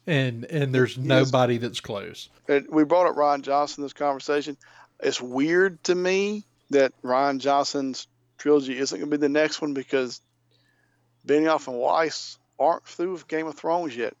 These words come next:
Speaker 2: Rian Johnson's the only person with time to be working on his trilogy if he wanted to be.
Speaker 1: That's why
Speaker 2: That doesn't
Speaker 1: I
Speaker 2: seem kinda strange
Speaker 1: actually
Speaker 2: to y'all?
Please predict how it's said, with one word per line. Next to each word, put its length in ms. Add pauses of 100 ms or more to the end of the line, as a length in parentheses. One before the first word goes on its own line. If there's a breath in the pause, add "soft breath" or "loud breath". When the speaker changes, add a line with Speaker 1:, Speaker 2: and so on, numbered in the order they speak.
(140)
Speaker 2:
Rian 280
Johnson's 480
the 140
only 260
person 400
with 200
time 600
to 160
be 180
working 420
on 140
his 120
trilogy 380
if 80
he 80
wanted 300
to 60
be. 60
Speaker 1:
That's 300
why 260
Speaker 2:
That 80
doesn't 180
Speaker 1:
I 40
Speaker 2:
seem 100
kinda 160
strange 280
Speaker 1:
actually 200
Speaker 2:
to 120
y'all? 320